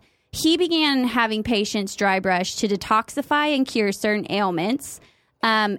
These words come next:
and during this time, so thirty years ago, whenever he first started prescribing this, it wasn't with what we have now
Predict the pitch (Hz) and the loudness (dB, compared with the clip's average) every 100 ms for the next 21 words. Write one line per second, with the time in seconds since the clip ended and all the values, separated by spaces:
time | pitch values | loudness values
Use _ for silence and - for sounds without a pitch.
0 | - 220 214 196 202 226 202 202 330 - | -2 -2 0 -4 -2 0 0 0 -2 0
1 | 311 254 226 220 196 226 220 208 208 202 | 0 0 0 -2 0 0 0 2 0 0
2 | 202 202 196 196 190 196 208 - - 226 | 0 0 0 0 -2 -2 -4 -6 -2 0
3 | 208 214 - - - 208 196 190 - 196 | 0 -2 -8 -12 -4 0 0 -2 -2 -4
4 | - 180 185 233 262 285 240 190 190 190 | -2 -2 0 0 2 0 0 0 0 0
5 | 196 190 202 - 196 165 202 180 196 185 | -2 0 -2 0 -2 0 -2 0 0 -2
6 | 180 190 180 170 190 277 | -2 -2 0 0 0 0